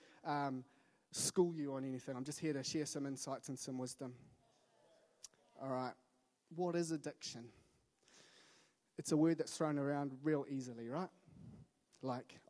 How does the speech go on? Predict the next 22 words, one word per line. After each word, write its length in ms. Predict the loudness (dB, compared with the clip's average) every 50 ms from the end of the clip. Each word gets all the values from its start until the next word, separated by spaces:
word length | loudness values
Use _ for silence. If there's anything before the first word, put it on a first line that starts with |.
| _
"I'm 140 | -4 -2 -2
addicted 580 | -2 -4 -4 -4 -4 -4 -4 -6 -6 -6 -6 -6 -8 -12 -14 -14 -18 _ _ _ _ _ _
to 120 | -8 -6
watching 480 | -6 -6 -6 -8 -8 -6 -6 -4 -6 -4 -4
Alaska 460 | -4 -4 -2 -4 -6 -8 -10 -8 -10
State 280 | -10 -8 -8 -10 -10 -10
Troopers." 440 | -10 -12 -12 -12 -14 -18 -18 -20 -20 _ _ _ _ _ _ _ _ _ _ -20 -20 -20 -20 -20 -20 -16 -6 -4
Has 120 | -4 -4 4 6
anyone 380 | 8 8 10 8 8 6 4
seen 180 | 6 6 6 6
that 140 | 6 4 2
T 140 | 2 2
V 120 | 2 2 0
show? 220 | 0 -2 -4 -6 -6 -10 -18 -20 _ _ -20 -20 -20 -20 -20 -20 -20 -20 _ _ -20 _ _ _ _
Where's 160 | -2 0 2
Nicole? 400 | 2 2 4 4 2 2 2 0 -8 -18 -20 -20 _ _ _ _ _ -20 -20 -20 -20 -18 -18 -16 -16 -16 -16 -16 -16 -16 -16 -16 -16 -16 -16 -16 -16 -16 -16 -16 -16 -16 -18 -18 -20 -20 -20 -20 -20 -20 -20 -20 -18 -4 2
There 240 | 4 6 8 8
you 140 | 8 6 6
are. 180 | 6 4 4 2 -4 -12 -20 -20 -20 -20 -20 -20 0 8
Nicole 380 | 8 8 10 10 8 8 10
loves 280 | 10 8 8 6 6 4
it. 160 | 2 2 2